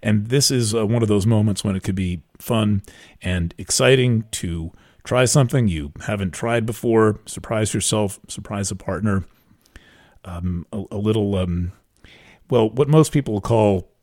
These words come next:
kinky is just usually, you know, something slightly off the normal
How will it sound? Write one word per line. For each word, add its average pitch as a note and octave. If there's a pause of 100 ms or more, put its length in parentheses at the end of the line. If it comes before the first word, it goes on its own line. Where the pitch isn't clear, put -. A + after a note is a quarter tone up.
(300)
kinky G2+
is D#2+
just -
usually, F#2+ (380)
you G2
know, D2+ (140)
something G#2+
slightly F#2
off D#2+
the C#2 (460)
normal E2+